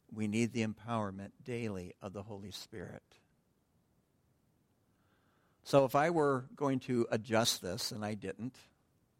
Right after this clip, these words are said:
because it's not my call, but I would insert, "Wake up, call upon the Holy Spirit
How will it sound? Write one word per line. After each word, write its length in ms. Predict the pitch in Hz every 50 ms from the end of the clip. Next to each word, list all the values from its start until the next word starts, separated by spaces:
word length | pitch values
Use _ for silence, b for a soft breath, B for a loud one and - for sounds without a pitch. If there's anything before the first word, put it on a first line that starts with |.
| _ _ _ _ _ _ -
because 280 | - 107 - 104 92 110
it's 160 | 107 - -
not 200 | 110 104 - -
my 140 | 104 101 101
call, 480 | - - - 101 95 87 85 87 107 - _ _ _ _ _ _ _ _ _ _ _ _ _ _ _ _ _ _ _ _ _ _ _ _ _ _
but 100 | - 98
I 100 | 104 113
would 180 | 113 107 107 104
insert, 540 | - 139 135 135 123 - - 110 107 104 - _ - - _ _ _ _ _
"Wake 300 | - 107 113 123 131 -
up, 260 | 127 117 113 - - - - _ _ _ _ _ _ _ _ _ _ _ _ _ _ _ _ _ _ _ _ _ _ _ _ _ _ _ _ _ _ _ _ _ _ _ _ _ _ _ _ _ _ _ _ _ _ _ _ _ _ _ _ _ _ _ - - _ _ _ _ _ _ _ _ _ _ _ _ _ _ _ _ _ _ _ _
call 240 | - - - 117 127
upon 300 | 127 117 - 127 120 117
the 80 | 110 101
Holy 240 | 110 113 107 104 98
Spirit 680 | - - - - 110 101 95 90 87 - _ -